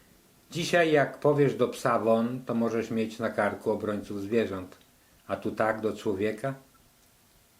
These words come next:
Do dziecka Bożego, grzesznego,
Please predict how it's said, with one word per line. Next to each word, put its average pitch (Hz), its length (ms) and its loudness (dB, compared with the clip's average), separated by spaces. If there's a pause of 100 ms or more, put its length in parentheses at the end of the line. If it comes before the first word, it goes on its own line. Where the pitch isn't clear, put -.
(160)
Do 113 180 0
dziecka 123 420 0
Bożego, 123 680 0 (360)
grzesznego, 135 640 0